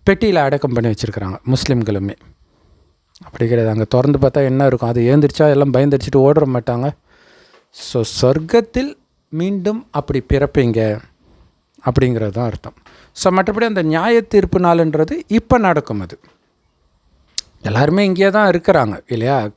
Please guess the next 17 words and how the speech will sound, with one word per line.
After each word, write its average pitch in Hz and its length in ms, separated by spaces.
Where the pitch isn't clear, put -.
காட்சி 226 340
கிடைக்கும், 104 400
என்னென்ன 143 340
பாவம் 123 400
செஞ்சோன்னு. 110 320
அது, 135 200
அது 127 220
பாவம்னா 185 800
எது, 180 160
புண்ணியம்னா 190 460
என்னன்னு 185 300
முதல்ல 196 260
ஞானத்தை 196 400
கொடுத்த 196 300
பிறகே 226 360
அது 190 140
கிடைக்கும். 139 400